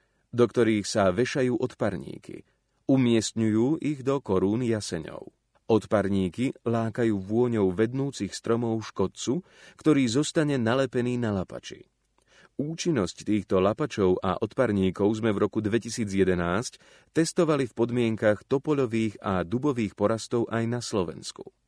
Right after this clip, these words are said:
Cieľom bolo zistiť, či lákajú aj druhy krasoňov, vyskytujúcich sa v týchto porastoch.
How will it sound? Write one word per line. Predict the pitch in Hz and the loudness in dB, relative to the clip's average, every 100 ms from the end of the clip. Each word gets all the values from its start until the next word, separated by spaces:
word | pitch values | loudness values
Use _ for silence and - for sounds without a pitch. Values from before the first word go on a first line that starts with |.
| _ _ _ - - - - | _ _ _ -20 -20 -20 -6
Cieľom | 127 104 90 117 147 | 2 4 6 4 4
bolo | 156 | 2
zistiť, | 117 120 - 135 - _ _ | 0 -4 -2 -4 -4 _ _
či | - 127 104 | -4 2 4
lákajú | 101 104 107 123 120 - | 4 2 0 0 0 -2
aj | 110 104 | 0 0
druhy | 104 104 107 | 2 0 0
krasoňov, | - 90 - 92 87 85 92 - _ _ | 0 0 0 -4 -2 0 -2 -4 _ _
vyskytujúcich | 117 139 - 175 156 143 131 123 123 | -4 -2 -2 -2 -2 0 -2 -4 -6
sa | - 98 | -2 -2
v | - 107 | -2 -4
týchto | 127 - 113 | -4 -6 -6
porastoch. | 92 67 - - - | -6 -6 -10 -14 -16